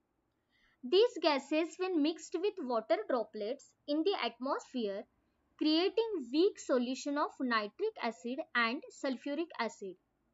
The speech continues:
When precipitation occurs or rainfall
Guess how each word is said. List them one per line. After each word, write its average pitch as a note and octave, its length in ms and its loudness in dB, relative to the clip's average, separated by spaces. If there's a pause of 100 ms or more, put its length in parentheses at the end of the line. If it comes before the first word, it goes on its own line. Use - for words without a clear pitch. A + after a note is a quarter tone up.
(380)
When E4 220 0 (120)
precipitation E4 680 0 (100)
occurs B3 540 -2 (140)
or F4+ 200 4
rainfall B3+ 460 2